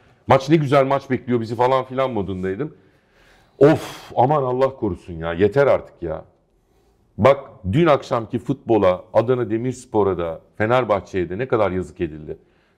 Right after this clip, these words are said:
Speaker 2: Dün akşamki maç muhteşem bir maç. Biri rakip kaleye yirmi beş şut çekmiş, öteki yirmi iki şut çekmiş.
Speaker 1: Çok güzeldi.
Speaker 2: Yani inanılmaz enstantaneler olmuş.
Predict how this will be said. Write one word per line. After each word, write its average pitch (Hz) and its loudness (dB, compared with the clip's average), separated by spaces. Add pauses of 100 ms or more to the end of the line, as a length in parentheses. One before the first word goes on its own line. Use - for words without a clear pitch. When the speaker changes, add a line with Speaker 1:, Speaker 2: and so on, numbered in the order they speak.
Speaker 2:
Dün 139 6
akşamki 120 0
maç 101 -8
muhteşem 101 -2
bir 92 -8
maç. 85 -12 (520)
Biri 147 4
rakip - 0
kaleye 123 2
yirmi 107 -4
beş 127 0
şut - -20
çekmiş, 95 -8
öteki 123 0
yirmi 113 -2
iki 139 -6
şut - -12
çekmiş. 90 -10
Speaker 1:
Çok 85 -10
güzeldi. 76 -16 (1200)
Speaker 2:
Yani 117 2 (180)
inanılmaz 160 0
enstantaneler 113 -2
olmuş. 82 -8